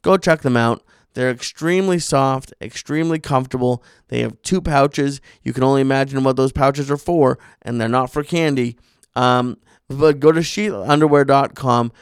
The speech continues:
Check out everything that they have. They're an American company.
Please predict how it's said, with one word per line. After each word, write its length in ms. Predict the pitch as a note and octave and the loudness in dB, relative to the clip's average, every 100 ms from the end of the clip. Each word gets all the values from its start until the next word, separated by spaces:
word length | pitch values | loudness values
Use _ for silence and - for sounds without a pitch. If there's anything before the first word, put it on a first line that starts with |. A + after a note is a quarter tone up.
| _ _ | _ _
Check 240 | F#3+ F#3 | -2 2
out 140 | F#3 C#3 | 2 4
everything 400 | C#3 C#3+ C#3 C3+ | 4 4 2 0
that 120 | B2+ | -2
they 120 | B2 | -2
have. 420 | B2+ A#2+ A#2+ A#2+ - _ - | -2 -2 -2 -2 -8 _ -8
They're 100 | A#2+ | -4
an 80 | A#2 | -2
American 480 | C3 D#3+ F3 D#3 | 2 4 4 0
company. 600 | C3 C#3 C3+ C3 B2+ B2 | -2 0 0 0 -2 -2